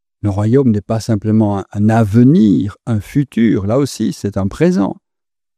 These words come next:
Et ce royaume, il se construit à travers justement ce que nous vivons au nom de l'amour,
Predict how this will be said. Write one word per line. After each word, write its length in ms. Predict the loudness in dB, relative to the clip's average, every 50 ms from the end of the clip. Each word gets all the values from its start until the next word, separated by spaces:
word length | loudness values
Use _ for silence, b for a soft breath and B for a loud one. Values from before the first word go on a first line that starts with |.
| _ _ _ _ _ _ _ _ _ _ _
Et 160 | -8 -8 -6 -6
ce 160 | -6 -2 -2
royaume, 580 | -2 0 2 2 4 4 4 4 2 2 2
il 120 | 2 0 0
se 180 | -4 -4 -4
construit 760 | -4 -2 0 0 0 0 -2 -6 -8 -6 -4 -4 -4 -6 -10 _ _ _ _ _ _ _ _ _ _ _ _ _ _ _ _
à 120 | -10 -10 -8
travers 480 | -4 -2 -2 0 2 0 0 0 0
justement 680 | -2 -4 -4 -4 -6 -6 -4 -2 -4 -4 -4 -6 -8 -10 -14 -16 -18 -20 -20
ce 280 | -18 -14 -6 0 0
que 180 | 0 2 4 4
nous 260 | 4 6 6 6 6
vivons 640 | 4 4 2 0 0 -2 -2 -2 -2 0 -2 -2 0 2
au 160 | 4 4 6
nom 240 | 6 4 4 2 2
de 120 | 4 4
l'amour, 720 | 4 4 4 4 2 2 2 0 0 0 -2 -2 -6 -8